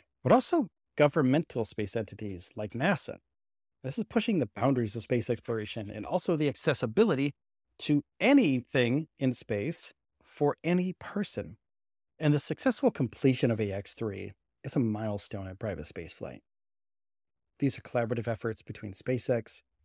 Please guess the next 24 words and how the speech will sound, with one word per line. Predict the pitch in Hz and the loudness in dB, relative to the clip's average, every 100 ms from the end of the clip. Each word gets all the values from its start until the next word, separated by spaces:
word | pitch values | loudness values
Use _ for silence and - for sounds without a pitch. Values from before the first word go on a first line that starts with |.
| - | -6
nasa, | 117 117 120 135 120 - _ _ - | -2 -2 -2 0 -2 -4 _ _ -2
and | 180 | -2
these | 214 | -2
private | - 233 156 | 0 0 2
astronauts. | 135 151 - 95 80 - - _ _ _ _ _ _ _ - | 2 0 -2 -10 -12 -14 -14 _ _ _ _ _ _ _ -10
So | - 127 120 107 _ _ | -2 2 2 0 _ _
going | - 190 208 | -2 0 0
forward, | - 127 185 247 - _ _ _ _ - | 2 2 2 -4 -8 _ _ _ _ 2
we | 147 | 4
know | 175 135 160 | 6 6 4
that | 170 156 | 2 0
it's | 170 | -2
possible | - - 151 120 110 104 - _ _ | -4 -6 -4 -4 -6 -6 -8 _ _
to | - | -4
have | 113 113 | -4 0
long-duration | 113 123 131 113 107 110 107 | 2 2 2 -2 -2 -4 -6
space | - 98 | -8 -12
flights | - 104 92 - - _ _ _ _ - | -8 -8 -8 -12 -16 _ _ _ _ -14
with | - | -2
private | 120 139 127 | 2 4 4
astronauts | 110 120 107 107 - _ _ _ | 0 -2 -4 -6 -10 _ _ _
on | 117 117 | -2 0
a | 110 101 | 0 -8
private | - - 117 156 147 | -16 -2 4 6 4